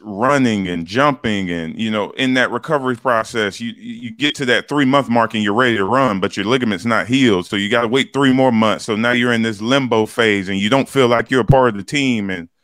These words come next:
um, it's, it's just so many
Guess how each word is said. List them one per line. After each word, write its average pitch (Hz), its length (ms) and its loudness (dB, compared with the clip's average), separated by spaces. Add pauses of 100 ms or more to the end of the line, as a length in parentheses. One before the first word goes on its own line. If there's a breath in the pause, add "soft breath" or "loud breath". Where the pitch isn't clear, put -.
(360)
um, 87 540 -4 (400)
it's, - 420 -6 (1080)
it's - 160 -18
just - 260 -8
so 139 260 4
many 117 560 0